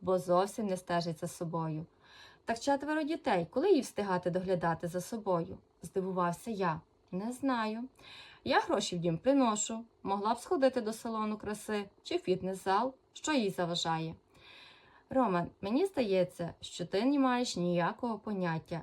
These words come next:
як це доглядати дітей. У нас з Оленою їх двоє, я допомагаю їй постійно, але нам обом навіть іноді важко буває. А у вас четверо.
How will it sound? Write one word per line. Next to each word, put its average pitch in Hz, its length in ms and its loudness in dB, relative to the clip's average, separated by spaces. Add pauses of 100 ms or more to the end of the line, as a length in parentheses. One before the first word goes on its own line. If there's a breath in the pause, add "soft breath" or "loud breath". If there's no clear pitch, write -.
(120)
як 165 340 -4
це 269 120 -4
доглядати 170 600 -2
дітей. 170 480 -4 (280)
У 196 60 0
нас 247 260 2
з - 20 0
Оленою 208 540 2 (100)
їх 233 240 -2
двоє, 170 460 0 (220)
я 170 240 2
допомагаю 277 640 -2
їй 170 160 -2
постійно, 175 760 -4 (280)
але 170 240 2
нам 165 340 0
обом 202 380 0
навіть 160 300 -4
іноді 170 320 -2
важко 165 380 -2
буває. 170 500 -2 (340)
А 180 100 4
у 170 100 6
вас 220 380 4 (240)
четверо. 214 600 0